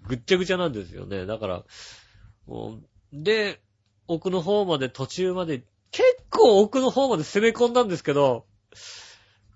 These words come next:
こっから先は、まずいよね <laughs> っていう。<laughs> あの、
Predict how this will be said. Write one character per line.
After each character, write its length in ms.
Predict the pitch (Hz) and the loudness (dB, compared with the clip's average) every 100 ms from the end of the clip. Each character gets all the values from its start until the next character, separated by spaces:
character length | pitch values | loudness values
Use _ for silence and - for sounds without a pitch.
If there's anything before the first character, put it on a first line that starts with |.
| _ | _
こ 100 | - - - - | -16 -16 -16 -18
っ 40 | _ _ | _ _
か 220 | - - | -16 -6
ら 100 | 403 | -4
先 320 | 359 392 - 262 | -2 -2 -4 -4
は、 320 | 262 262 - _ _ _ - _ _ _ - _ _ _ _ _ _ _ _ | 0 0 0 _ _ _ -20 _ _ _ -20 _ _ _ _ _ _ _ _
ま 300 | - 139 170 | -10 -4 -2
ず 200 | 190 349 | 2 6
い 40 | 320 | 8
よ 120 | 170 | 8
ね 100 | 151 - | 6 8
<laughs> 160 | 226 180 | 8 6
っ 40 | |
て 100 | 202 | 6
い 140 | 175 | 6
う。 160 | 165 156 - - - - 131 - - - | 6 2 -4 -16 -14 -12 -12 -14 -20 -18
<laughs> 840 | - - - 139 _ - 113 - | -14 -12 -6 -6 _ -16 -14 -10
あ 220 | 151 160 175 | 0 2 4
の、 440 | 175 165 165 175 | 4 4 4 0